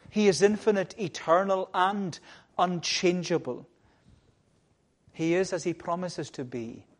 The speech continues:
the same yesterday, today, and forever. The same yesterday, today, and forever.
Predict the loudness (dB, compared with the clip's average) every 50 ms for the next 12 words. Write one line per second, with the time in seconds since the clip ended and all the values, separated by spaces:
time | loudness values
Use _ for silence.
0 | _ _ _ _ _ _ _ _ _ _ _ _ _ _ _ _ _ -10 -8 -8
1 | -4 -4 -4 -4 -4 -4 -4 -4 -4 -4 -6 -8 -8 -8 -6 -6 -6 -8 -8 -8
2 | -10 -12 -10 -8 -6 -6 -6 -6 -8 -10 -12 -16 _ _ _ _ _ _ _ _
3 | _ _ _ _ _ _ _ _ _ _ _ -10 -10 -10 -8 -8 -8 -8 -8 -10
4 | -12 -12 -14 -16 -18 _ _ _ _ _ _ _ _ _ _ _ _ _ _ _
5 | _ _ _ _ _ _ _ _ _ _ _ _ _ _ _ _ _ _ _ _
6 | _ -6 -6 -4 -2 0 -2 0 -2 -2 -2 -2 -4 -4 -4 -4 -4 -4 -2 -2
7 | -4 -4 -6 -8 -8 -6 -6 -6 -4 -4 -6 -8 -12 -14 _ _ _ _ _ _
8 | _ _ _ _ _ _ _ _ -10 -10 -10 -8 -8 -6 -6 -6 -8 -10 -10 -12
9 | -14